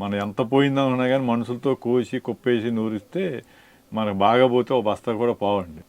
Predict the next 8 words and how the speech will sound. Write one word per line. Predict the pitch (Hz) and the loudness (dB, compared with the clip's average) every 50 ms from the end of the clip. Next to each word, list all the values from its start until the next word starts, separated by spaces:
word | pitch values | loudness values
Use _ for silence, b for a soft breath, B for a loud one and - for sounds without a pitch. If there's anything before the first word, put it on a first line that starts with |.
| _ _ | _ _
పోతే | - 135 131 - 185 180 156 139 123 120 | -6 -4 -4 -2 -2 0 0 0 0 0
మనకి | 117 113 113 101 107 101 104 | 0 0 0 0 0 0 2
ఒరిగడ్డి | 120 127 131 156 151 139 139 139 | 2 2 4 4 2 2 2 2
కూడా | 139 139 - 147 | 2 2 2 2
హండ్రెడ్ | 127 117 120 135 139 117 135 | 2 2 0 -2 -2 0 0
పర్సెంట్ | 131 117 113 123 131 143 143 127 | 0 0 0 -4 -8 -6 -6 -4
మన | 117 113 113 110 98 - | -4 -4 -4 -4 -4 -4
పశువులకి, | 110 104 - - 127 123 120 113 - 147 147 | -6 -6 -4 -4 -4 -4 -4 -4 -6 -4 -4